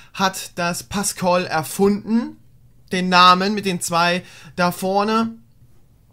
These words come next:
Das einmal kurz so durchzugehen. Ich kann mal kurz gucken, ob ich Fenster öffnen kann oder so. Nee, es geht mal wieder gar nichts. Oh, ja, oder? Ihr könnt es auch so sehen, wenn ihr wollt. Auch schön, oder? Richtig schnieke. Ähm,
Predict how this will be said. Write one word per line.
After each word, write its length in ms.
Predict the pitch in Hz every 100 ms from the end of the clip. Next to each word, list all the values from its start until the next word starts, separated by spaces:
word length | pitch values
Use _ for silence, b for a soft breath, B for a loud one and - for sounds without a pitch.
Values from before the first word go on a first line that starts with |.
| - - 170
Das 240 | 180 208
einmal 400 | 175 202 208 202
kurz 460 | 202 202 202 - B B B
so 160 | - 180
durchzugehen. 480 | 190 226 220 196 202
Ich 60 |
kann 120 | 202
mal 80 | 196
kurz 200 | 190 185
gucken, 260 | - 220 185
ob 120 | 175
ich 80 | 165
Fenster 420 | 170 196 - 160
öffnen 340 | 185 202 214 185
kann 280 | 185 175
oder 240 | 175 170 165
so. 100 | 165
Nee, 160 | 156 180
es 100 | -
geht 160 | 160
mal 120 | 175
wieder 200 | 156 151
gar 280 | 143 135 151
nichts. 280 | 220 233 -
Oh, 340 | 320 330 135 127
ja, 240 | 294 330
oder? 240 | - 392
Ihr 60 | 330
könnt 160 | 240 247
es 80 |
auch 80 | 220
so 140 | 185 269
sehen, 180 | 285
wenn 100 | 277
ihr 100 | 262
wollt. 280 | 247 262 294
Auch 160 | 247 240
schön, 300 | - 240 262
oder? 300 | 202 254 339 B B 139
Richtig 260 | 220 214
schnieke. 480 | - 214 226 285 330 B B B B B - - -
Ähm, 680 | 196 208 214 214 220 226